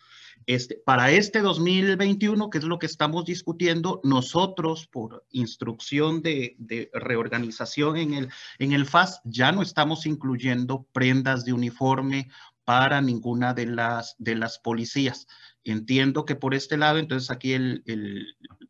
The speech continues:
licenciado López Parra es donde están incluyendo, eh, uniformes. La cantidad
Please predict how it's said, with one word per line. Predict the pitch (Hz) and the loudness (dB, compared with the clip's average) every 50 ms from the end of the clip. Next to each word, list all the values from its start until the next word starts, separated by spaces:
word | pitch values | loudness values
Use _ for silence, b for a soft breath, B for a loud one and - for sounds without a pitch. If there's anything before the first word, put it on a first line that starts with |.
| _ _ | _ _
licenciado | - - 113 110 - 117 110 - 123 120 127 131 | -14 -10 -8 -8 -6 -6 -6 -2 0 0 2 2
López | 139 139 135 139 135 - - | 2 0 -2 -4 -6 -6 -2
Parra | - 151 147 143 147 156 160 | 2 2 2 4 4 2 2
es | 143 139 | 2 2
donde | 127 135 135 127 127 | 0 -2 -2 -2 -4
están | 123 - 123 120 123 | -4 -6 -6 -2 0
incluyendo, | 127 131 123 123 123 120 117 127 120 120 117 117 131 127 120 - b b b b b b - - | 0 0 -2 -2 -4 -6 -4 -4 -4 -4 -4 -4 -6 -6 -6 -10 b b b b b b -6 -4
eh, | 113 110 - - | -4 -4 -2 -2
uniformes. | 120 117 113 113 110 - 127 117 120 101 101 101 - - - | 0 0 0 0 0 2 0 0 0 0 -6 -8 -10 -12 -8
La | 110 107 107 110 107 - | -6 -4 -2 -2 -2 -2
cantidad | - 113 110 110 - 117 113 113 123 143 151 147 | -2 -4 -4 -4 -4 -4 -2 2 2 2 2 0